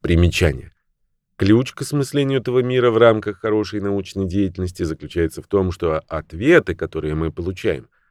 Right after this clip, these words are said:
полностью зависят от вопросов, которые мы задаем. Это значит, что необходимо задать верный вопрос, прежде чем делать вывод о том, что у нас в руках оказался верный ответ. Конец примечания.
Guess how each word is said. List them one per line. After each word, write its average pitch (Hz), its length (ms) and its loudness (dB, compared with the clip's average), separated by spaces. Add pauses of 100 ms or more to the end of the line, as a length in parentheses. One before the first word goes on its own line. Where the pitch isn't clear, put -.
(120)
полностью 170 400 6
зависят 95 460 2
от 87 120 -4
вопросов, 92 680 2
которые 82 360 -2
мы 82 120 -2
задаем. 69 480 -8 (100)
Это 120 220 0
значит, 110 540 2
что - 180 0
необходимо 92 560 0
задать 87 360 0
верный 82 460 0
вопрос, 110 480 -2
прежде 92 400 0
чем 82 300 -4
делать 82 360 0
вывод 95 380 -2
о 71 60 -10
том, 127 320 0 (340)
что 185 220 8
у 151 40 8
нас 113 240 2
в 87 60 -6
руках 90 380 -2
оказался 80 500 -4
верный 76 680 0
ответ. 78 640 -6 (640)
Конец 76 480 2
примечания. 50 720 -6